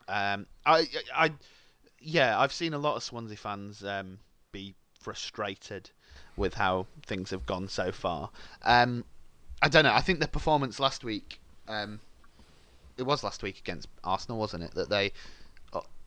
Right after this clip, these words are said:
well, well, whatever. Bob Bradley's first game in charge. Um, I thought they played, well, they, they played a lot better. There was a lot more fighting spirit from them, um,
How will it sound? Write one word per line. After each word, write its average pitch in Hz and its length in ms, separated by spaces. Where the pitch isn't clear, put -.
well, 160 260
well, 156 260
whatever. 143 360
Bob 170 180
Bradley's 139 380
first 117 240
game 110 200
in 104 80
charge. 92 380
Um, 113 340
I 127 100
thought 117 220
they 113 100
played, 107 420
well, 117 120
they, 98 160
they 120 140
played 120 240
a 113 40
lot 117 240
better. 98 200
There 101 80
was 104 100
a 117 60
lot 104 160
more 95 120
fighting 92 360
spirit 90 340
from 98 180
them, 90 140
um, 95 340